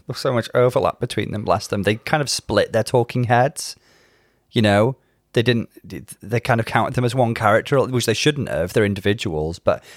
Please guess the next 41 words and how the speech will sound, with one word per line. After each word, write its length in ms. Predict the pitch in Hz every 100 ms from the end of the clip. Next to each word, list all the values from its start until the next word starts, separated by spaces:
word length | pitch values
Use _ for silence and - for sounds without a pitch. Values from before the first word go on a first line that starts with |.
| -
I 60 |
feel 120 | 113
like 120 | 110 98
they 80 |
did 260 | 110 104 -
that. 180 | 90 - - - -
I 80 | 135
also, 400 | 143 135 - 151 -
I 100 | 135
also 280 | 131 139 -
think 380 | 135 - 123 113
actually 540 | 113 - - 127 104 95
that 220 | 101 -
Amethyst 520 | 98 104 - 104 -
had 220 | 101 92 -
less 480 | 95 - - - - -
confessional 500 | 104 98 92 107 95
time 300 | 95 90 90
than 100 | 87
Irene. 440 | 90 90 87 87 - - - -
Remember, 180 | 254
we, 220 | 277 233 214
we 120 | 180
thought 240 | - 196 -
Irene's 320 | 147 143 131
a 40 |
main 240 | 123 113 104
character 440 | 110 156 - -
in 120 | 92
that 140 | 98 -
first 260 | 104 101
episode. 540 | 123 - 190 107 82 82 _ - - _ _ _
And 120 | 147
when 140 | 139 170
they 80 | 170
do 260 | 165 170
that, 240 | 147 87 95
they're 100 | 117
either 180 | 117
going 280 | 127 120 117
home 440 | 113 101 85 82